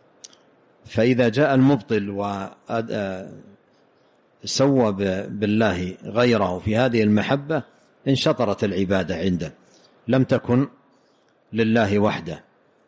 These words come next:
بل سيكون للشركاء والأنداد نصيب منها، نصيب منها، وهذا هو الشرك الأكبر الذي بعث الله سبحانه وتعالى جميع المرسلين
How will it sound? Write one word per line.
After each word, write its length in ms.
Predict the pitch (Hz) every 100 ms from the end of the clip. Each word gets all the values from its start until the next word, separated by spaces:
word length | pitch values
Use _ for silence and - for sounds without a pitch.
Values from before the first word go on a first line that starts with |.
| _ _ 101
بل 440 | 95 123 139 151 - _ _ _ -
سيكون 580 | - 123 117 - 127 110
للشركاء 800 | 123 - 123 110 - 117 147 214 _ _ _ _ _ _ _ _ _ _ _ _ _
والأنداد 760 | 113 123 117 107 101 131 151 139
نصيب 400 | 143 135 165 117
منها، 360 | 101 95 85 - _ _ _ _ _ _ _ _ _ _ _ _ _ _ _
نصيب 680 | 101 104 - 123 98 101 90 - 107
منها، 560 | 117 107 101 131 151 - _ _
وهذا 220 | 143 151 143
هو 120 | 120
الشرك 380 | - 127 - 104
الأكبر 460 | 98 95 82 82 _ _ _ _ _ -
الذي 220 | 101 104
بعث 360 | 101 101 101 104
الله 260 | 107 101
سبحانه 500 | - 98 92 110 104
وتعالى 400 | 98 - 104 104
جميع 420 | 95 104 127 151
المرسلين 720 | 120 113 113 - 117 139 160